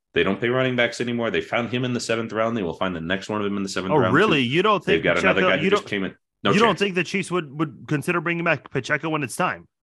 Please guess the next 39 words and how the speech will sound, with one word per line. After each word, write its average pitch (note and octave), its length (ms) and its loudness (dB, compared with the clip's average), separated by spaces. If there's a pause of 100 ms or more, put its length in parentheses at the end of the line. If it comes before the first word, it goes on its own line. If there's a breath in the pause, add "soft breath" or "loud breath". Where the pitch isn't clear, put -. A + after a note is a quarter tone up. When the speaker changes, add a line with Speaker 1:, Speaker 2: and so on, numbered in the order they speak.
(1000)
Speaker 1:
Um, B2 240 4
unless C3+ 320 4
the - 80 -2
price G2+ 340 0
is - 220 -6 (240)
absolutely G#2+ 960 -2
right. F2+ 380 -6 (500)
And G#2+ 160 0
Speaker 2:
Okay. A#2 80 2
Speaker 1:
that's B2 160 0
the C#3+ 120 0
struggle F2+ 340 0
here. - 280 -10 (440 soft breath)
'Cause F2 600 2 (300)
if - 180 -4
you A#2 120 0
look C3+ 180 0
at C#3 140 -6
the F#2+ 480 -2
running G#2 340 0
back F#2 220 0
market F#2 420 -4
as F2 200 -2
a D#2 40 -6
whole, C3+ 460 0 (280 loud breath)
again, D#2+ 160 -4
was D2 140 -8
just - 220 -6
kind E2+ 180 -2
of D#2+ 140 -6
trying F2 240 -2
to D#2 80 -4
find, F2 440 -4 (280)
you F#2+ 80 -4
know, B1 120 -8
a - 60 -8
little A2+ 240 0
bit B2 140 0
of, F2 280 -4